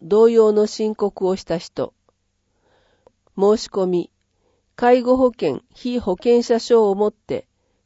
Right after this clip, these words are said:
高齢福祉課、七一の二二二三へ。なお、認定書、確認書は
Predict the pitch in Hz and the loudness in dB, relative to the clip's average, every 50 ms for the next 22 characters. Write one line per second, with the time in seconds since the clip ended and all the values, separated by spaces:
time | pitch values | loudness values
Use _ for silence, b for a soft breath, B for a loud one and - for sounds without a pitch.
0 | _ - - 247 240 240 240 226 226 220 226 233 - - - 220 - - - - | _ -4 0 4 6 6 8 8 6 6 4 2 -2 -8 -10 -10 -10 -10 -16 -12
1 | - 180 160 - - _ _ _ _ _ _ _ _ _ _ _ _ _ 190 190 | -8 -8 -8 -8 -10 _ _ _ _ _ _ _ _ _ _ _ _ _ -4 -2
2 | 208 220 233 240 254 240 - - - 170 156 135 110 - - _ _ _ _ 202 | 0 2 2 2 2 0 -4 -8 -8 -4 -4 -4 -4 -6 -10 _ _ _ _ -6
3 | 220 240 247 247 247 247 254 240 202 165 160 170 180 190 196 - - 208 185 160 | -4 -2 -2 -2 -2 -2 -2 -2 -2 -2 -2 -2 -4 -4 -6 -8 -8 -6 -6 -6
4 | 139 117 110 - - - _ _ _ _ _ _ _ _ _ _ _ _ _ _ | -6 -8 -8 -10 -12 -16 _ _ _ _ _ _ _ _ _ _ _ _ _ _
5 | _ _ _ _ _ _ _ _ _ _ _ _ _ _ _ - 208 214 208 170 | _ _ _ _ _ _ _ _ _ _ _ _ _ _ _ -4 -2 0 2 0
6 | 143 - - - _ _ - 208 226 233 240 233 - 233 226 226 220 - - 214 | 0 -2 -6 -12 _ _ -8 -4 -2 -2 -4 -4 -2 0 0 0 0 0 -4 -4
7 | 196 - - _ _ _ - 190 180 - - 233 233 233 226 226 226 - - 208 | -4 -4 -8 _ _ _ -8 -8 -6 -4 -2 -2 -2 -2 -2 -4 -4 -4 -2 -2
8 | 170 147 123 90 - | -2 -2 -4 -8 -12